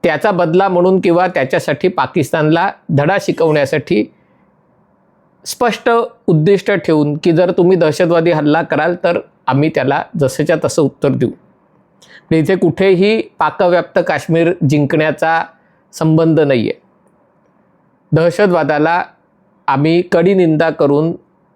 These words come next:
उत्तर देणार नाही, तर तुमच्याकडे प्रपोर्शनेट म्हणजे जेवढं तुम्ही कराल त्याच्या काही प्रमाणात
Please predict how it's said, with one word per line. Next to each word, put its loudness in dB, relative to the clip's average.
उत्तर 0
देणार 0
नाही, 0
तर 2
तुमच्याकडे 0
प्रपोर्शनेट 0
म्हणजे 2
जेवढं 2
तुम्ही 2
कराल 0
त्याच्या 0
काही 0
प्रमाणात -2